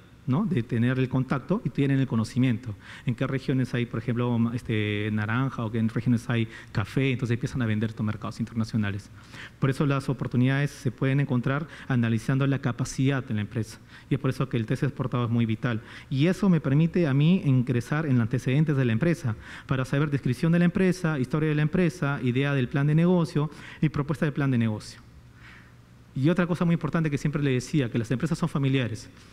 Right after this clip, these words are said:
Y como las empresas son familiares, acuérdense que siempre hay,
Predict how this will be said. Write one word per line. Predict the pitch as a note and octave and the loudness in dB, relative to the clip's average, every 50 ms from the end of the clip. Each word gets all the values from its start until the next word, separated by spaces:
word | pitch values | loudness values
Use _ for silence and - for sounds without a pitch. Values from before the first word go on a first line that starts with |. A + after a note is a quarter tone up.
| - - - | -20 -20 -12
Y | C3+ | -4
como | - C3+ B2 | 0 2 2
las | A#2+ - | 2 2
empresas | - E3+ D#3+ D#3 E3+ - | 0 -2 0 0 0 0
son | E3+ D#3 | 0 0
familiares, | - F3 D#3+ D#3+ D#3 D#3+ E3 D#3+ D#3 E3+ F#3+ - - - - - - - | 2 2 2 4 4 4 2 2 2 0 -2 -4 -8 -18 -20 -14 -6 -6
acuérdense | C3 - - D#3 E3 D3+ - E3+ D3+ | -4 -2 0 0 0 0 0 -2 -2
que | - D3 | -2 -2
siempre | - - D#3 D#3+ D3 - D3+ D3+ D3 | 0 2 2 2 2 2 0 0 2
hay, | D3+ D3+ D#3 E3 | 2 2 2 0